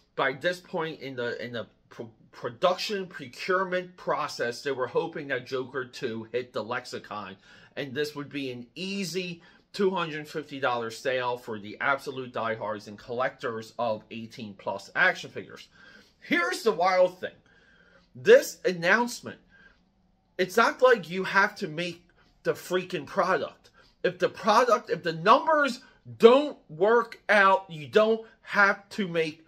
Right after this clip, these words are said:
the product. That's where I'm confused. Why do we think you have to make the product, McFarlane Toys?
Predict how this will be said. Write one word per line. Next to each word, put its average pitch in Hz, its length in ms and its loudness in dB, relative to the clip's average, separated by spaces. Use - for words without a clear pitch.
the 160 80 0
product. 208 720 0
That's 226 640 4
where 190 260 2
I'm 180 180 0
confused. 185 600 -8
Why 190 440 4
do 247 140 -6
we 233 160 -4
think 202 380 -4
you 156 100 -12
have 170 380 -2
to 151 80 -14
make 147 200 -10
the 135 80 -10
product, 127 520 -2
McFarlane 95 560 -12
Toys? 98 420 -14